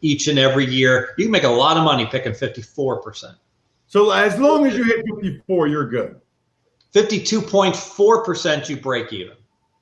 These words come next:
Speaker 2: Got it. But fifty-four percent is when you're actually, uh, making some dough. Well, by the way, I think people know this, but the place to place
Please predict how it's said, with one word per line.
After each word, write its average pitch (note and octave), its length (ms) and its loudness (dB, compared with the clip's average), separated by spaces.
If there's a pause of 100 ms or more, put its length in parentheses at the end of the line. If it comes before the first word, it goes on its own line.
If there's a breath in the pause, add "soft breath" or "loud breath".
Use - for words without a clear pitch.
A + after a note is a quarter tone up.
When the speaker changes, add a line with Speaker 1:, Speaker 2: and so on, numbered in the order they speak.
(800)
Speaker 2:
Got C3+ 360 0
it. G2 140 -12
But A#2+ 160 -10
fifty-four D#3+ 580 -4
percent C#3 360 -6
is A#2+ 160 -8
when B2+ 180 -2
you're B2 140 0
actually, A#2 720 -4 (560)
uh, A2+ 420 0
making C3 400 0
some A2+ 240 -8
dough. A2 400 0
Well, E3 140 6
by G3 180 4
the G3+ 100 6
way, F3+ 300 4
I - 20 2
think G3 200 0
people F3 180 -2
know F3 260 6
this, F#3+ 200 6
but F3+ 200 -2
the E3+ 60 0
place G3+ 540 -4
to A3+ 260 -6
place G3+ 520 -4